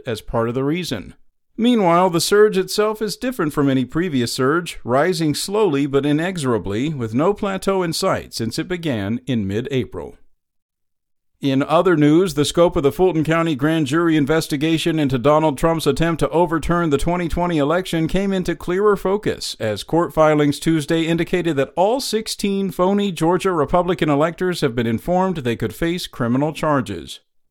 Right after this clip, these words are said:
The filings were the latest signal that Fulton County District Attorney Fani Willis's investigation is circling the G O P electors who gathered at the state capitol in December twenty twenty as part of a sham ceremony to further Trump's push to reverse his defeat to Joe Biden.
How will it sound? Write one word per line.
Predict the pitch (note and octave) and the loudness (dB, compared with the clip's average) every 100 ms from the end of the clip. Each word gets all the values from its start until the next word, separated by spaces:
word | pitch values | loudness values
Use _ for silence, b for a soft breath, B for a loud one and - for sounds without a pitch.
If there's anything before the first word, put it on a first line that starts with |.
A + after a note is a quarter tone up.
| - | -2
The | C#3+ | 0
filings | D#3+ E3+ D#3+ C3+ E3 C#3+ | 2 2 4 2 2 0
were | C3+ | 2
the | C#3 | 4
latest | E3 F3+ D#3+ | 4 2 2
signal | F#3 E3 F3 | 0 0 0
that | D3+ C#3 | 0 0
Fulton | F#3 G#3 G3 | 2 0 0
County | E3+ F3+ F3+ | -2 -2 -2
District | D3+ E3+ - E3+ | -2 -4 -4 -6
Attorney | D#3+ F3 F3 D#3+ | -2 0 0 0
Fani | E3 F3 F3 | 0 0 0
Willis's | D#3+ E3+ F3 - D#3+ | 2 2 0 0 0
investigation | D3 C#3+ D#3 - D3 D#3+ E3+ D#3 D3 | 2 2 0 -2 -2 0 0 0 0
is | C#3 | 0
circling | - F#3 G3+ G3 F#3 | 0 0 0 0 0
the | D#3 | -2
G | C3 F#3 | -2 0
O | F#3 | 0
P | F3 F#3+ | 0 0
electors | E3+ F3+ F#3+ F3+ F3 | 2 2 0 -2 0
who | F3 | -2
gathered | C3 C3+ F3 F#3+ F#3+ | 0 0 0 0 -4
at | F#3+ | -4
the | E3+ | -6
state | - F#3 F#3 | -4 -4 -2
capitol | F3+ F3+ F3+ D#3 D3 | -2 0 -2 0 2
in | B2 | 2
December | B2+ D3+ C3+ C3 | 0 0 0 0
twenty | C#3 C3+ B2 | 0 0 0
twenty | C3 C3+ E3 | 0 2 2
as | C3 | -2
part | - F3+ F3+ | 0 0 0
of | C#3+ | 0
a | |
sham | - - G3 G#3 | -4 -4 -4 -2
ceremony | G3 G#3+ G#3 C#3+ B2 C3 D#3+ | -2 0 2 2 2 2 0
to | B2+ | -4
further | - G3+ A#3+ C4+ | -2 2 2 0
Trump's | B3 G#3 F#3+ G3 | -2 -2 -2 -4
push | - C3+ B2 | 0 0 0
to | - D3 | -2 0
reverse | B2+ A#2 E3+ G3 | 0 0 -2 -2
his | A#3 G#3+ | -4 -6
defeat | A3+ - A#2 A2 | -6 -6 -6 -8
to | - | -10
Joe | C3 C3+ B2 | -4 0 0
Biden. | B2 C#3+ D3 A#2+ G2+ | 2 2 2 -2 -8